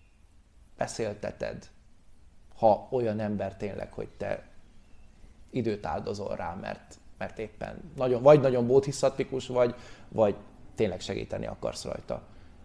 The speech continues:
Úgyhogy így érdemes nehéz helyzetben lévő emberrel, öm, hát együtt lenni,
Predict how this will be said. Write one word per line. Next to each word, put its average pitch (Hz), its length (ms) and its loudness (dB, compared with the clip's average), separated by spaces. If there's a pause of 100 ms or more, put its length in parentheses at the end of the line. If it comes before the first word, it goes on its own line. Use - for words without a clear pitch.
(140)
Úgyhogy 135 540 6 (800)
így 123 200 2
érdemes 101 840 -4 (380)
nehéz 101 400 -6
helyzetben 107 500 -8
lévő 104 300 -8
emberrel, 98 840 -6 (1400)
öm, 101 640 -4 (200)
hát - 180 -12
együtt 117 280 -6
lenni, 135 480 0